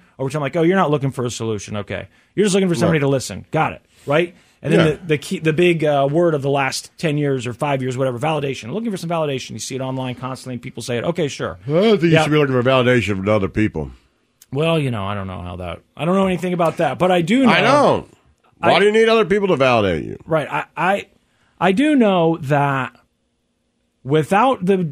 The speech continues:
Speaker 1: you know, data, which I don't think we have in front of me, I think it's fair to just kind of assume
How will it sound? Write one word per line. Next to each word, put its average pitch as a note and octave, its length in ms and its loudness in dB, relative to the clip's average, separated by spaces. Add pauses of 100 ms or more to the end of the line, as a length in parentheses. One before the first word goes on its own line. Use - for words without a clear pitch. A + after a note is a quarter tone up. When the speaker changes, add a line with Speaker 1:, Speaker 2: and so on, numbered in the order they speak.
(140)
Speaker 1:
you F#3 120 -2
know, D3+ 140 -2
data, D#3+ 540 2 (140)
which C#3 180 -6
I C#3+ 60 2
don't E3 160 0
think F#3 160 -2
we F3+ 120 0
have B2 340 -2
in C3 80 -4
front E3+ 240 -2
of B2 60 -4
me, A2+ 200 -10 (240)
I F#3 100 0
think G3+ 200 0
it's D#3+ 140 -4
fair A#3 280 0
to A#3+ 80 -2
just G#3+ 160 -4
kind G3 160 0
of F#3 80 0
assume C#3 460 -4